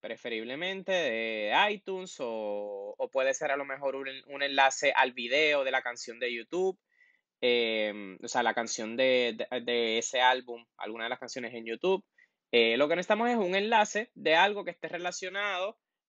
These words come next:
a, a ese artista. Y esos van a ser los componentes que van a necesitar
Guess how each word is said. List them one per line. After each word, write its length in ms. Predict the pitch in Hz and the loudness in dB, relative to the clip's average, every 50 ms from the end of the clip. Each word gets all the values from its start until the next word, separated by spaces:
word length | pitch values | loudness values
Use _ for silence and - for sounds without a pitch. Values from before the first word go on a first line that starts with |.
| _ _ - | _ _ 4
a, 760 | 139 139 135 131 127 127 123 117 117 117 113 110 107 101 - | 4 6 6 4 4 2 0 -2 -4 -4 -6 -8 -12 -14 -12
a 160 | - 135 123 | -12 -10 -10
ese 140 | 120 - - | -10 -12 -14
artista. 480 | 147 135 - 123 107 - _ - - - _ _ _ _ _ _ _ _ _ _ _ _ _ _ _ _ _ _ _ _ _ _ _ _ _ _ _ _ _ | -16 -14 -14 -16 -18 -16 _ -20 -20 -20 _ _ _ _ _ _ _ _ _ _ _ _ _ _ _ _ _ _ _ _ _ _ _ _ _ _ _ _ _
Y 220 | - 214 240 247 | -10 -4 0 0
esos 300 | 247 240 233 - - 208 | 0 0 0 -4 -4 -4
van 160 | 180 175 170 | -4 -4 -4
a 60 | 165 170 | -6 -6
ser 200 | - 208 196 190 | -6 -8 -6 -4
los 140 | 185 185 | -6 -6
componentes 720 | - - 202 190 - 202 208 208 208 196 180 165 180 180 - | -4 -6 -8 -6 -6 -6 -6 -4 -4 -6 -6 -6 -8 -8 -4
que 160 | - 185 156 | -2 -2 0
van 180 | 147 135 139 143 | 0 -2 -2 -4
a 60 | 151 | -6
necesitar 840 | 165 175 - 190 - - 190 175 - 202 196 175 156 151 - - | -8 -8 -10 -10 -8 -8 -6 -2 0 2 4 4 4 2 2 -2